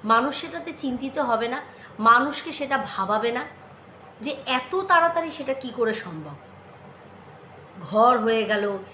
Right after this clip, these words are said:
এসি হয়ে গেল, খাট হয়ে গেল, পুজো হয়ে গেল, আস্তে আস্তে সব গোছানোও হয়ে যাচ্ছে,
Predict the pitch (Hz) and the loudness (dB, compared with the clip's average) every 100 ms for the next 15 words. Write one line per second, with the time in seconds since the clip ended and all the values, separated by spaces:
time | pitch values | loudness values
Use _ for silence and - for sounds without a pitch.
0 | - 220 220 320 285 247 226 214 208 202 | -10 -6 -4 -4 2 4 4 4 0 -2
1 | 190 - - - 247 330 330 269 262 262 | -6 -16 -12 4 6 6 6 8 8 8
2 | 247 226 220 - - - 311 349 453 339 | 2 0 -2 -10 -20 -4 0 4 6 6
3 | 302 254 240 226 220 - - - - - | 6 6 4 0 -4 -10 -20 -20 -20 -20
4 | - - - 233 240 285 277 277 277 277 | -20 -20 -4 -2 0 -2 -4 -4 -4 -2
5 | 277 - - 202 247 254 339 403 311 262 | -4 -10 -12 -6 -4 -2 -2 0 0 -2
6 | 226 226 - 262 | -2 -4 -4 -6